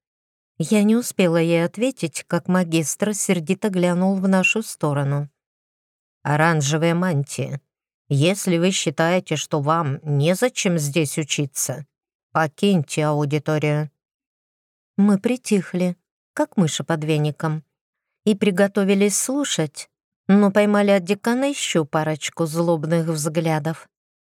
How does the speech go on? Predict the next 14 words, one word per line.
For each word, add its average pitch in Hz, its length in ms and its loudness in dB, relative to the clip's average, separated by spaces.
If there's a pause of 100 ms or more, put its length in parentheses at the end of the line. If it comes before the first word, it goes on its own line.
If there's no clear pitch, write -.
(540)
Подумав, 233 600 0 (320)
я 214 260 4
открыла 190 420 2
тетрадку 202 640 -2
в - 60 -6
конце 165 580 -2 (400)
и 254 80 0
написала: 160 720 -2 (1080)
«Кажется, 196 600 0
этот 190 480 0
тип - 320 -4 (280)
не 180 220 6
любит 196 440 -2
ведьм». 165 640 -2